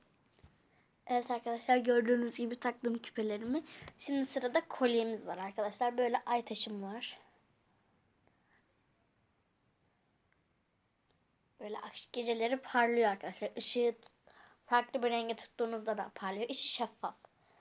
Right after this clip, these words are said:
Hemen bunu da takalım. Evet arkadaşlar, bunu da taktım. Şöyle. Sırada bileklik var arkadaşlar.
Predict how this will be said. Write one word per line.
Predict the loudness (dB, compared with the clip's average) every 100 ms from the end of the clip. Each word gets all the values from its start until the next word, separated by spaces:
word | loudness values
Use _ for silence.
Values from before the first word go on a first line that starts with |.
| _ _ _ _ _ -14
Hemen | -10 -10 -12
bunu | -12 -12
da | -12 -16
takalım. | -20 -16 -14 -12 -14 -16 _ _ _ _ _ _ _ _ _ _ _ _ _ _ _ _ _ _ _ _ _ _ _ _ _ _ _ _ _
Evet | 0 2
arkadaşlar, | 0 -2 -2 -4 -2
bunu | -6
da | -6
taktım. | -6 -6 -6 -10 -12 _ _ _ _ _ _ _
Şöyle. | -16 -8 -8 -8 -14 -20 -20 -20 _ _ _ _
Sırada | -2 2 4 4
bileklik | 6 4 4 -4 -6 -8 _
var | -6
arkadaşlar. | -6 -4 -4 -4 -2 -2 -4